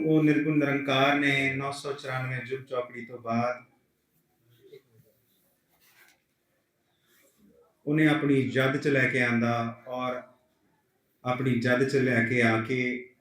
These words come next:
ਉਹਨੇ ਸਾਨੂੰ ਜਬਰੀ ਭਗਤ ਬਣਾਇਆ। ਹਰ ਸੰਗਤ ਜੀ, ਲਿਖਤ ਲੈ ਕੇ ਚੱਲਾਂਗੇ,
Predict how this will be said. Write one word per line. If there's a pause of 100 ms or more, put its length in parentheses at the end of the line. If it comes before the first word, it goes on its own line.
ਉਹਨੇ (500)
ਸਾਨੂੰ
ਜਬਰੀ
ਭਗਤ
ਬਣਾਇਆ। (4000)
ਹਰ
ਸੰਗਤ
ਜੀ,
ਲਿਖਤ
ਲੈ
ਕੇ
ਚੱਲਾਂਗੇ,